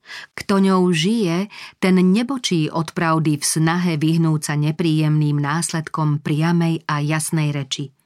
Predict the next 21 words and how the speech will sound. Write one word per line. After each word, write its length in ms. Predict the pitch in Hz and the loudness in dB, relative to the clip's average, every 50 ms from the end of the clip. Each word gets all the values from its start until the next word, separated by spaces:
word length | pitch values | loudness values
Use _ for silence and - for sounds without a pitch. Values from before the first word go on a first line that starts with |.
| _ _ _ _ _ _ - - - - - - - - - - - _ | _ _ _ _ _ _ -20 -20 -20 -20 -20 -18 -18 -18 -20 -20 -20 _
Keď 140 | - - 185 180 | -2 0 0 2
ide 200 | 208 190 233 220 | 2 0 0 0
o 80 | - 202 | 0 0
záchranu 720 | 196 175 180 180 208 214 - 247 240 233 214 185 170 - | 0 2 2 0 0 0 -2 -2 0 2 2 2 0 -2
ohrozených 800 | - - 180 185 202 226 240 214 220 214 196 180 170 160 156 147 | -2 -2 0 2 2 2 0 0 0 2 2 4 4 2 2 2
ľudí, 560 | 165 170 208 220 190 190 180 175 180 180 185 185 - - - - - - _ - | 0 0 0 0 0 0 2 2 2 0 -2 -4 -6 -16 -20 -20 -20 -20 _ -16
vtedy 480 | - - - 185 180 180 175 233 226 | -10 -4 -2 0 0 0 0 -2 -2
Boží 320 | 190 196 196 185 185 180 180 | 0 0 0 0 0 0 0
služobníci 880 | 160 - 175 190 185 196 180 160 180 180 175 175 160 - 185 175 170 | 0 0 -2 -2 0 0 0 2 2 2 2 0 0 0 0 0 2
nemyslia 640 | 165 170 196 233 254 247 202 - - 151 147 147 147 | 2 2 2 2 2 0 -2 -2 -4 -2 -2 -2 0
na 240 | 147 147 143 147 147 | 0 0 0 -2 -2
seba, 480 | - - - 156 143 143 151 170 190 185 - - - - - - | -2 -2 -2 -4 -2 -2 -2 -2 -4 -4 -8 -12 -12 -12 -6 -2
ale 240 | 170 180 175 175 175 | -2 0 2 2 2
zvestujú 640 | 165 185 226 254 247 - 269 262 233 202 170 156 151 - | 0 0 0 -2 -2 -4 -2 0 2 2 2 0 0 -2
to, 320 | - 185 202 226 254 247 - _ _ _ _ _ _ - | -2 -2 0 0 -2 -4 -10 _ _ _ _ _ _ -4
čo 160 | - 285 285 285 | -4 -2 -2 0
treba 320 | 285 269 214 180 160 147 | 0 0 2 0 0 -2
povedať 560 | - - 170 175 185 180 165 175 160 147 143 | -2 -2 -2 0 0 0 0 0 0 0 -2
bez 160 | 156 147 147 | -2 -2 -4
snahy 560 | - - - - 170 170 170 156 160 151 - - | -4 -6 -4 0 0 2 2 2 0 0 -2 -2
ospravedlňovať 1040 | - 160 151 - - - 185 180 175 175 175 160 170 165 165 160 160 156 156 147 | -2 -2 -2 -2 -2 -2 -2 0 0 0 0 0 2 2 2 2 2 0 -2 -2